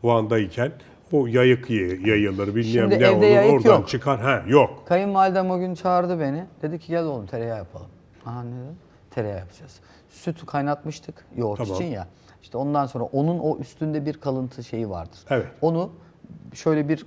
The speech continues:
Speaker 2: kutuya koyuyoruz. Şeye,
Speaker 1: Hı.
Speaker 2: e, su bidonu diyeyim.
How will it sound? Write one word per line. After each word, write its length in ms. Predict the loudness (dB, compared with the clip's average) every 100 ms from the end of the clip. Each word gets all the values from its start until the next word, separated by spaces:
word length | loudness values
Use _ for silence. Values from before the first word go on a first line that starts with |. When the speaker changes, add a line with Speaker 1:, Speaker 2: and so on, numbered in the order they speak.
| -14
Speaker 2:
kutuya 360 | -12 -6 -6
koyuyoruz. 600 | -2 -2 0 -2 -4 -12 _ _
Şeye, 280 | -6 -2 -2 -4 -16 -20 _ -14
Speaker 1:
Hı. 60 | -8
Speaker 2:
e, 260 | -6 -6 -8
su 260 | -14 -2 0
bidonu 240 | 0 -2 -4
diyeyim. 220 | -6